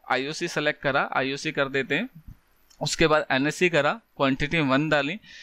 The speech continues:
ये एक्सचेंज में हमें एक्सचेंज वो लेना है जो, जो सिंबल जिस एक्सचेंज में आता हो, उसके बाद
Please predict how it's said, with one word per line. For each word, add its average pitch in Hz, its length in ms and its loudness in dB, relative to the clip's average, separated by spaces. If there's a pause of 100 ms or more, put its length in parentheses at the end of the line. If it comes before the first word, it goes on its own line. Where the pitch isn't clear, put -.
(140)
ये 165 80 2
एक्सचेंज 175 360 0
में 196 120 0
हमें 185 240 0
एक्सचेंज 175 440 -2
वो 156 100 -2
लेना 175 260 2
है 185 80 -2
जो, 180 240 -2
जो 156 220 -2
सिंबल 160 420 0 (120)
जिस 165 200 -2
एक्सचेंज 160 360 0
में 170 120 0
आता 131 280 0
हो, 110 240 -8 (800)
उसके 147 220 2
बाद 156 140 4